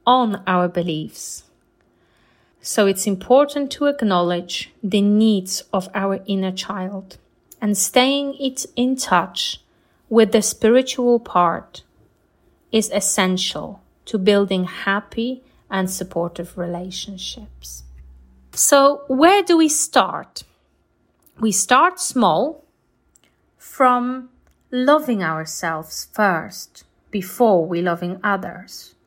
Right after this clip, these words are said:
We work on ourselves and build this connection with ourselves in order to stay attractive for ourselves and our partner.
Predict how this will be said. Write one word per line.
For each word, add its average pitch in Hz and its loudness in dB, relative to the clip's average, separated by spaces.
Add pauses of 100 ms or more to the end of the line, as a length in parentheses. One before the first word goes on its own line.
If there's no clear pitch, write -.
(1120)
We 254 0
work 262 2
on 254 0
ourselves 247 0 (560)
and 240 2 (120)
build 294 2
this 277 -4
connection 247 -4
with 160 0
ourselves - -8 (380)
in 240 4
order 254 4
to 180 -6
stay 202 -2
attractive 262 -2
for 302 4
ourselves 247 -2
and 233 -2
our 190 -4
partner. 214 -6